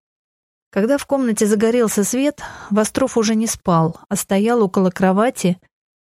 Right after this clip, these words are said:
видимо, услышал стук в дверь и сразу же поднялся. Мужчина выглядел достаточно хорошо для своего возраста. Подтянутый, в атласных пижамных штанах красивого янтарного цвета.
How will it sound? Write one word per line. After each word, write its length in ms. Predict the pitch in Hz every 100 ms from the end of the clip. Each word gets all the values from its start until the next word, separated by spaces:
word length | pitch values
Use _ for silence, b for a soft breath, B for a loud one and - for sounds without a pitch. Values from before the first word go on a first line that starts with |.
| -
видимо, 360 | 233 233 220
услышал 420 | 226 - 240 208
стук 300 | 196 - 202
в 80 | 202
дверь 340 | 190 233 254 -
и 40 |
сразу 400 | 202 208 220 208
же 120 | 208 208
поднялся. 720 | 214 220 196 165 - - 185 _ _ _ _ _ _ _ -
Мужчина 420 | 208 - 285 262
выглядел 440 | 247 233 233 226
достаточно 640 | 214 220 - 214 196 - 214
хорошо 420 | 226 240 - 202
для 180 | 175 175
своего 380 | - 185 190
возраста. 760 | 190 196 180 175 180 - 196 214 _ _ _ _ _ _ -
Подтянутый, 840 | 190 - 208 220 247 220 - 202 - _ _ _ _ _ _ _ _ _
в 120 | 208 185
атласных 520 | 202 240 240 220 208
пижамных 500 | 208 202 226 220 208
штанах 500 | - 226 202 185 -
красивого 600 | 185 196 - 208 190 190
янтарного 680 | 190 208 196 190 190 190
цвета. 580 | 196 - 196 185 185 180